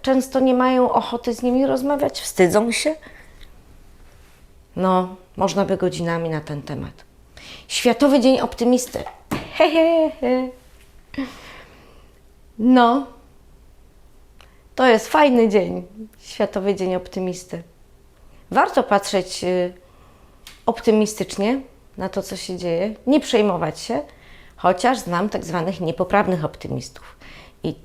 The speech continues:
to już w Polsce określa się mianem lekkoducha,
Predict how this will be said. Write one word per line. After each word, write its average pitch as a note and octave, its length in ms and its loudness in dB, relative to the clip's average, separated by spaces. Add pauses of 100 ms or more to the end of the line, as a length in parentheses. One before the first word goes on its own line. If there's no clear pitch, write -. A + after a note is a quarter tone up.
(160)
to G#3 220 4
już A#3+ 360 4
w - 140 -18
Polsce A3 640 0
określa F#3+ 560 -2
się - 160 -12
mianem E3 360 -6
lekkoducha, A3 920 -4